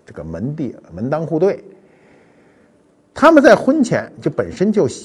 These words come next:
就信奉，啊，西方的这种爱情生活。当时民国初年的时候，有很多知识分子很向往西方，因为那时候西方的大门刚打开，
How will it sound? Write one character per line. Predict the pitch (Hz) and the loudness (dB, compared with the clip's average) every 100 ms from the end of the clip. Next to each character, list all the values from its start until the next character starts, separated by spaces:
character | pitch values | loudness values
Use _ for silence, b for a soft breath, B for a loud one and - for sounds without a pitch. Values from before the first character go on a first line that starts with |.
| - | -18
就 | - 117 | -6 -6
信 | - - - - - 226 147 | -6 -14 -16 -14 -2 0 0
奉， | 190 139 - | 0 -2 -6
啊， | 90 - | -16 -18
西 | - 202 | -10 -8
方 | - 120 | -6 -8
的 | 90 | -8
这 | 85 | -10
种 | 73 73 | -16 -16
爱 | 90 | -18
情 | - 92 | -16 -14
生 | 117 117 | -12 -10
活。 | 110 | -6
当 | 190 202 | -4 0
时 | 185 | 0
民 | 160 202 | 0 -2
国 | 170 | -2
初 | 175 - 320 370 | -2 0 6 6
年 | 330 143 | 6 2
的 | 127 | -2
时 | - 107 | -6 -6
候， | 117 | -4
有 | 120 190 | 0 0
很 | - - 165 117 107 | -2 -2 0 0 2
多 | 208 | 2
知 | 196 190 | 2 -2
识 | 160 | -4
分 | 139 98 | -4 -6
子 | 95 | -8
很 | 104 | -10
向 | - 113 | -8 -8
往 | 131 90 | -8 -10
西 | 127 | -8
方， | 131 147 - | -8 -10 -10
因 | |
为 | 143 | -8
那 | 143 131 | -6 -6
时 | 123 | -6
候 | |
西 | 131 - | -8 -6
方 | 143 151 | -8 -8
的 | |
大 | 147 113 | -8 -8
门 | 107 | -8
刚 | 131 131 | -8 -8
打 | 73 | -10
开， | - | -18